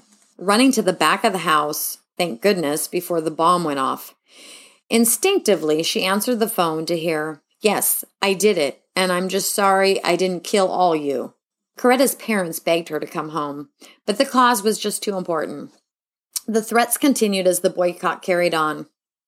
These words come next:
One year into it, Coretta decided to organize a concert in New York City where she could sing and earn money for the cause.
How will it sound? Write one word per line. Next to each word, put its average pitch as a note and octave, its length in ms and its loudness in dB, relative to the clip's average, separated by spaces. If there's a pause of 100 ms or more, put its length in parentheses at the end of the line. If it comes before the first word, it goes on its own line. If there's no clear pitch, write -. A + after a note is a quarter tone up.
(460)
One F4 260 4
year C4+ 140 4
into F3+ 320 0
it, E3+ 200 -2
Coretta G3 380 2
decided E3 500 2
to F#3 80 -4
organize F3 440 2
a F3 60 0
concert F#3 460 0
in D#3+ 120 0
New E3 100 -2
York E3 220 -4
City E3+ 420 -2 (260)
where F#3+ 120 0
she G#3 180 -2
could F#3+ 200 -2
sing F3+ 440 0
and E3 200 -4
earn F3+ 220 0
money F3 240 0
for D#3+ 120 -4
the D#3+ 100 -4
cause. D#3 460 0